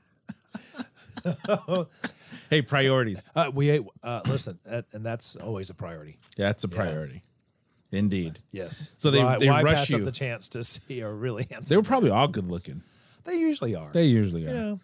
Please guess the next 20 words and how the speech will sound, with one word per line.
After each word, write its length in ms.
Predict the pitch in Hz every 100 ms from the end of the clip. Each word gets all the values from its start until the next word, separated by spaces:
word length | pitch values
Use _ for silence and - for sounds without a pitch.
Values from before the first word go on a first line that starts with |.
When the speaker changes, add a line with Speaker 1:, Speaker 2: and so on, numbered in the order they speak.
| _
Speaker 2:
I 80 | 139
Speaker 1:
they, 40 |
Speaker 2:
thought 120 | 247 233
Speaker 1:
they're 80 |
Speaker 2:
about 180 | 196 143
doing 420 | 127 135 131 117 -
a 420 | 104 101 92 85 - _ _ _ _ _ _ _ _ _ _
portrait 460 | - 120 117 139 107
project. 600 | - 120 120 123 120 - _ _ _ _ _ _ _ _ _ _ _ _ _ 92
Speaker 1:
I 40 |
think 180 | - 185
they 120 | 87
have 240 | 76 87
those 180 | 123 151
already. 320 | 165 160 185 143
They're 140 | 147
Speaker 2:
Yeah, 120 | 147
I 100 | 160
Speaker 1:
called, 80 | 151
Speaker 2:
know. 300 | 101 92 90